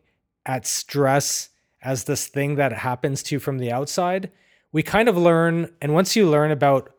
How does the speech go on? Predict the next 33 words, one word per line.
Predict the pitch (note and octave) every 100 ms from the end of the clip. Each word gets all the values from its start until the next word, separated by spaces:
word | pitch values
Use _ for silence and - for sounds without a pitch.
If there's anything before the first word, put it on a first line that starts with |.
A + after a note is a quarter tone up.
| _
what | C3+ D#3+ - _ _ _ _ -
stress | - - D#3+ -
is | D3+ D3+
and | D3+ C3
why | B2 C3+
your | D3 C3+ C#3
body | A#2 B2 C3
reacts | B2+ A#2 A#2+ -
to | D3+
it |
in | C3
the | B2
first | - C#3+
place, | - G#3 G#3+ - - _ _ _ _ _ _ -
it | F3
can | G3+
help | E3+ A#3 C#4+ -
you | D3 E3 E3+
reframe | D#3+ D#3 C3 - D3 D3 D#3 D#3+ D#3+ D#3+ _ _ _ _ _
how | - - E3+ F3
to | D#3+
deal | B2+ D3+ D#3
with | D#3 -
it | D#3+ D3 -
when | C#3+ C#3+
confronted | D3 B2+ C#3+ C#3 D#3+
it, | D3+ C3+ _ -
with | D3 D3
it | C#3+
in | C#3
the |
first | B2 - E3+ - -
place. | - A2+ F#2 - -